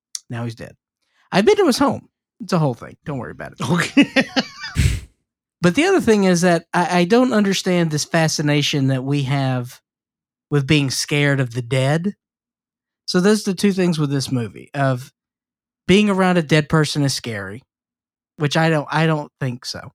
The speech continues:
Speaker 1: Like, if you had to spend a night in a funeral home, would you, would that be weird for you?
Speaker 2: Uh,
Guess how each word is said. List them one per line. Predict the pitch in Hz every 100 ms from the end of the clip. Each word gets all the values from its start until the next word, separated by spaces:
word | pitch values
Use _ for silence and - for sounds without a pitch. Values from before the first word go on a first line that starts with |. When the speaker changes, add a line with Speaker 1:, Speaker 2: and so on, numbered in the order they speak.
| _ -
Speaker 1:
Like, | 165 180
if | 185
you | 277
had | 269 247
to | 208
spend | - 202
a | 180
night | 170
in | 143
a |
funeral | 131 147 117
home, | 120 113
would | 127
you, | 151 165 151 151 -
would | 147
that | 139 147
be | 147 147 -
weird | 151 151 151
for | -
you? | 160 156 - _ _ -
Speaker 2:
Uh, | 120 117